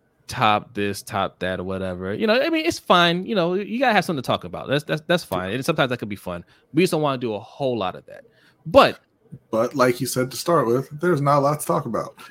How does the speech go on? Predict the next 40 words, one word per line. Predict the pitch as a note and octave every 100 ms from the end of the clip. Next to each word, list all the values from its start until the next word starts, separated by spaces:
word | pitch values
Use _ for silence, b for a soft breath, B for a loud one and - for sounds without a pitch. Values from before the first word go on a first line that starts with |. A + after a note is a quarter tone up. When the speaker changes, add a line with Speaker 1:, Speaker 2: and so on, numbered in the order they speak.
| B
Speaker 2:
So | F#4+ D#4 -
Speaker 1:
well, | - A#3+ - -
well, | C4+ A#3
Speaker 2:
<laughs> | F3
Speaker 1:
but, | G3+ E3 -
but | F3+ G3 E3+
Jess | D#3+ F3
Rabick | E3 F3 F3 F#3+ G3+
put | - F3
out | E3
this | -
Speaker 2:
Yes. | -
Speaker 1:
article. | C3+ C3 C3+ D3
It | F3
was | C3
an | B2+
interesting | C3 D#3 D3
Speaker 2:
Yes. | G#2
Speaker 1:
article, | A#2 A#2 A2+ A2+ C#3+ -
right? | - A2+ C3+ B B
And, | D#3 D3+ D3
and | D3
we | D3+
discussed | E3+ - F#3 E3+
it. | G#2
I | C3+
said, | D#3+ D#3
"Well, | F3+
it's | G#3+
a |
little | A#3 G3+
early | E3 E3
to | C#3+
talk | D3 G2
about | A2+ G#2+
fifty-three | B2 - A2+
man | G#2+ G2+
roster," | A2 G#2+ G#2
but | G2+ A#2+
I, | B2 C3